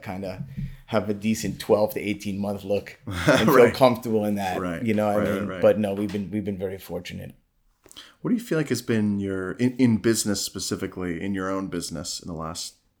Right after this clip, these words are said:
Speaker 2: three, four years, what's been your biggest failure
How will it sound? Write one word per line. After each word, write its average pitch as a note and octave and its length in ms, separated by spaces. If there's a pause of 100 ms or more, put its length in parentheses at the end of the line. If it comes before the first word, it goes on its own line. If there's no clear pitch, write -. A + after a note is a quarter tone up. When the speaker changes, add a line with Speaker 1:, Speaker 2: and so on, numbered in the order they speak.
(220)
Speaker 2:
three, F#2 160
four F2+ 240
years, F2 560 (500)
what's - 220
been B2+ 200
your G#2+ 120
biggest G2 400
failure F2+ 560